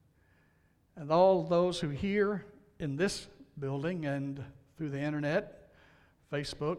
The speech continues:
whatever, through whatever means, radio as well, will also hear a word from the Lord. We pray this in the power of Jesus, the power of the Holy Spirit, God with us, we pray it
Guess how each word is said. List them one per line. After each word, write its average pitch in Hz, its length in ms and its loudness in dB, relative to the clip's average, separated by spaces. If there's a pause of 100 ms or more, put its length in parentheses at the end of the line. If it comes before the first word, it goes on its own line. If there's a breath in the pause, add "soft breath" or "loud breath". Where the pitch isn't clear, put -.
(120)
whatever, 151 340 -6
through 151 160 -4
whatever 160 400 -2
means, 147 380 -4
radio 151 420 -2
as 165 120 -6
well, 131 420 -6 (1200 soft breath)
will 147 160 0
also 170 380 2
hear 147 460 0 (280)
a 151 80 -8
word 147 540 -4 (960 soft breath)
from 156 180 -4
the 156 80 -6
Lord. 123 460 -2 (1900 soft breath)
We 135 80 -12
pray 156 260 -2
this 160 320 -2
in 147 80 -8
the 127 80 -6
power 170 400 0
of 156 100 -4
Jesus, 175 600 -4
the - 100 -20
power 160 280 -6
of 151 60 -4
the 143 80 -4
Holy 151 280 -2
Spirit, 175 600 -6 (1000 soft breath)
God 151 280 0
with 135 220 -8
us, 120 320 -10
we 131 80 -16
pray 120 220 -14
it 123 100 -18